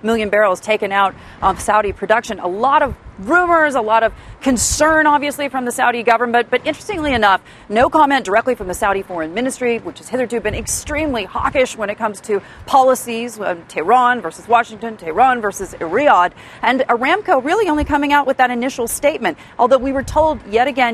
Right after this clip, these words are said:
yesterday that we would hear more from Aramco on their internal investigation today. But I want to give you a walkthrough of some of the reports that we've been seeing over the last few hours. One report from Reuters suggesting that the damage and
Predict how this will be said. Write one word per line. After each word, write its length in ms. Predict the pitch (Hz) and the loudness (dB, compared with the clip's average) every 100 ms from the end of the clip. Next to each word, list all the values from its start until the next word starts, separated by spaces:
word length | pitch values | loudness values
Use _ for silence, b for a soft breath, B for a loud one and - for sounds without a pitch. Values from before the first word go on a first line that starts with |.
| 202 | 0
yesterday 520 | 262 320 - 247 196 | 2 2 0 0 2
that 140 | 208 220 | 2 -2
we 120 | 226 | -4
would 100 | 233 | -4
hear 180 | 254 240 | -2 -2
more 300 | 202 254 285 | 0 0 -2
from 160 | 294 | -4
Aramco 440 | 302 247 202 208 214 | -4 -2 -2 -2 -4
on 140 | 202 | -4
their 120 | 208 | -4
internal 500 | - 240 - 359 392 | -6 -8 -8 -4 -2
investigation 720 | 277 214 190 - 185 170 - 196 | -2 -4 -4 -4 -4 -4 -6 -6
today. 240 | 226 247 | 0 0
But 120 | 190 | 2
I 40 | 214 | 0
want 140 | 311 | 0
to 40 | |
give 160 | 381 330 | -2 -4
you 160 | 294 240 B B 254 | -6 -6 B B -2
a 60 | |
walkthrough 560 | 247 311 294 - 285 196 | 2 2 2 0 0 0
of 80 | 185 | -2
some 160 | 262 | -4
of 40 | 233 | 0
the 60 | 214 | 0
reports 400 | 208 240 208 B B - | 2 0 0 B B -2
that 140 | 226 | 0
we've 180 | 247 294 | 2 2
been 140 | 269 | 0
seeing 240 | 247 247 226 | 0 -2 0
over 120 | 208 | 0
the 80 | 208 | 0
last 280 | 202 202 - | 2 0 -2
few 80 | - | 2
hours. 360 | 214 208 180 | 4 4 0
One 200 | 214 302 | 2 0
report 280 | 320 302 294 | 0 -4 -4
from 200 | 240 214 | -4 0
Reuters 420 | 202 311 302 208 | 2 4 4 2
suggesting 560 | - 226 226 240 247 233 B B 262 | 0 -4 -2 -2 -2 -6 B B 4
that 260 | 277 - | 4 4
the 240 | 240 269 262 | 0 0 -2
damage 480 | - 254 339 392 | 0 2 4 2
and 340 | 262 247 240 | 2 0 0